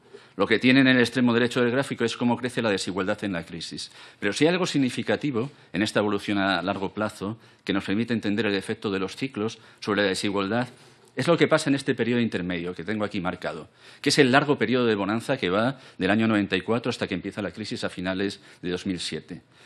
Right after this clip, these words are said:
Como ven, el perfil es claramente estable. La desigualdad no disminuyó en una etapa de gran bonanza económica, en una etapa en la que la tasa de paro llegó a descender en algún trimestre de dos mil siete a niveles cercanos al siete, ocho por ciento,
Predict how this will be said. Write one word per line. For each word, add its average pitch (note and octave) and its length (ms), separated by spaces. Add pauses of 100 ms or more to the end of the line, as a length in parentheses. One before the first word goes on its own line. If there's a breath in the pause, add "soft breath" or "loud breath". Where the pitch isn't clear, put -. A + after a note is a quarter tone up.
(100)
Como G2 180
ven, B2+ 120
el D3 120
perfil C3 300
es C3+ 160
claramente G#2+ 580
estable. D#2 480 (440 soft breath)
La G2 80
desigualdad G2 640
no C3 180
disminuyó A2 440
en A2+ 40
una G#2+ 140
etapa A2+ 420
de F#2+ 240
gran B2 240
bonanza G2+ 400
económica, E2+ 640 (320 loud breath)
en - 80
una A2 140
etapa E3 300
en E3+ 100
la G#2 100
que G2 80
la F2+ 100
tasa A2 260
de G2+ 100
paro C3 340 (240 loud breath)
llegó G2 220
a - 20
descender A#2 600 (120)
en F#2 80
algún G2+ 220
trimestre A2+ 360
de G2+ 60
dos F#2 140
mil G#2 100
siete B2+ 460 (240 loud breath)
a F2+ 80
niveles G#2+ 320
cercanos A2+ 400
al F#2+ 100
siete, C3 340
ocho - 200
por - 160
ciento, - 440